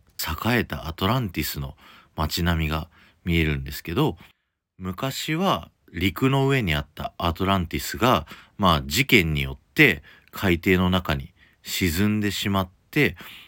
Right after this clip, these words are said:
その時にですね、そこにいた住民の人たちが進化をしてですね、こちらの海底の中で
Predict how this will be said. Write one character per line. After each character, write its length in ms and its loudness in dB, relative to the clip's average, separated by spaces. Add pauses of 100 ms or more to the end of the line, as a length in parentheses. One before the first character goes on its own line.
(120)
そ 240 -4
の 120 0
時 300 0
に 140 0
で 100 -4
す 160 -6
ね、 160 0 (220)
そ 200 -6
こ 140 0
に 140 2
い 60 -2
た 280 -2 (100)
住 220 2
民 160 2
の 100 0
人 160 -10
た 140 -4
ち 140 -8
が 220 2 (340)
進 580 2
化 220 -2
を 120 -4
し 140 -4
て 160 -2
で 120 -2
す 140 -8
ね、 240 0 (380)
こ 120 -6
ち 120 -4
ら 80 4
の 140 2
海 300 2
底 280 4
の 120 0
中 260 0
で 220 2